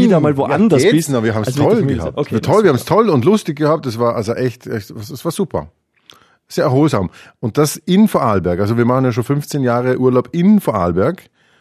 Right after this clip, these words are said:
Speaker 2: und, und das funktioniert nach wie vor. Ist unglaublich. Irgendwie entdeckt man wieder was und, äh, ein bisschen, ja.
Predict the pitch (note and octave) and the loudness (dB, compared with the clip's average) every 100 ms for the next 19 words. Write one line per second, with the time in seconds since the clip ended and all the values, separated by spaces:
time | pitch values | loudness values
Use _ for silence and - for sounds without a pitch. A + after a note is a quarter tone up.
0 | _ _ B2+ B2+ - B2 B2 C3+ - C3 | _ _ -4 -4 -4 -4 -2 -2 0 2
1 | C#3 C3 A2+ D3+ B2+ B2 G2+ D2 - _ | 2 0 -2 -2 -2 0 0 -2 -8 _
2 | _ _ - - C3 B2+ F#2+ F2+ - - | _ _ -16 -8 -2 0 2 0 -4 -10
3 | A2 - C#3 C#3+ C3+ C3+ A#2+ B2+ - A#2+ | -10 -6 -2 0 0 0 0 -2 -2 0
4 | B2 D3+ C#3+ D3+ - A#2+ G#2 A#2 A2 G#2 | 2 2 2 0 -2 -4 -2 0 0 -2
5 | F#2 E2 F2+ F#2 F#2 - | -6 -6 -8 -8 -14 -14